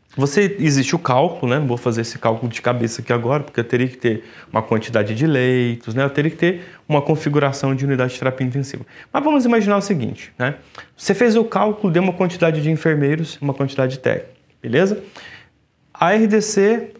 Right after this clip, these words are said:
ela coloca duas situações para gestão de enfermagem no,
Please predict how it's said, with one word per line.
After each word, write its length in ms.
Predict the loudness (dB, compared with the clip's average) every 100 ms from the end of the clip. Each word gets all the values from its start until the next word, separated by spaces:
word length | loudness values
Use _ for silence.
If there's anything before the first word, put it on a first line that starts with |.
| -2
ela 220 | 2 2
coloca 360 | 2 2 2 2
duas 240 | 2 2
situações 680 | 0 0 -2 0 0 0 -2
para 520 | -2 2 4 2 0
gestão 460 | 0 0 0 0 0
de 140 | 0
enfermagem 680 | -2 -2 0 0 0 -2 -6 -14 -20 _ -6
no, 800 | 0 2 2 2 2 0 -2